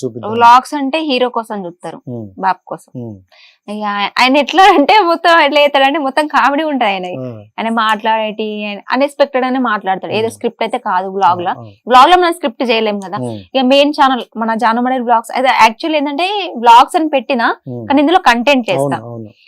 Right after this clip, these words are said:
Speaker 2: అందులో ఏమో అవ్వ బాబు ఛానల్ అని పెట్టినా, అన్నేమో వ్లాగ్స్ చేస్తా.
Speaker 1: ఓకే. So,
Speaker 2: ఈ జాను మడేల్ వ్లాగ్స్ లో ఏంటనంటే ఎక్కువ ఫ్యామిలీ స్టోరీస్,
Speaker 1: ఉమ్.
Speaker 2: అన్న చెల్లెలు, బావ మరదలు,
Speaker 1: ఉమ్.
Speaker 2: అత్త కోడలు, ఈ తండ్రి కొడుకు, ఇవన్నీ మొత్తం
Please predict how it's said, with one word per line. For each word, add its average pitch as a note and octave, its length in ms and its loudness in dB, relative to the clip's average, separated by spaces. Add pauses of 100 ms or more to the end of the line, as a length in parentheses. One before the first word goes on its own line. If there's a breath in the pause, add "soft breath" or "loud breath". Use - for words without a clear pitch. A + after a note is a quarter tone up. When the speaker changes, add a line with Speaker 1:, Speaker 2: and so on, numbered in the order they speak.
(140 soft breath)
Speaker 2:
అందులో C4 300 2
ఏమో D4+ 180 2
అవ్వ C#4 280 6
బాబు D4 240 4
ఛానల్ C4+ 260 2
అని A#3+ 140 -2
పెట్టినా, A3 260 -4
అన్నేమో D4 280 -2
వ్లాగ్స్ A3 400 2
చేస్తా. F#3 260 -8 (140)
Speaker 1:
ఓకే. B2 420 -2 (400)
So, G#2+ 360 -14
Speaker 2:
ఈ C#4 200 2
జాను B3+ 320 4
మడేల్ D#4 300 -2
వ్లాగ్స్ C#4 380 2
లో D4 100 2
ఏంటనంటే C4 580 0
ఎక్కువ D4 220 0
ఫ్యామిలీ C4 380 2
స్టోరీస్, G#3 600 -8
Speaker 1:
ఉమ్. A#2 300 -8
Speaker 2:
అన్న A3+ 260 -2 (120)
చెల్లెలు, G#3 480 -8 (260)
బావ G#3 300 -2
మరదలు, G3 580 -8 (160)
Speaker 1:
ఉమ్. A2+ 100 -16 (240)
Speaker 2:
అత్త G#3 260 -2
కోడలు, G3 520 -6 (840)
ఈ G#3 40 -12
తండ్రి A3 340 0
కొడుకు, G#3 380 -8
ఇవన్నీ C4+ 260 0
మొత్తం D4 480 -2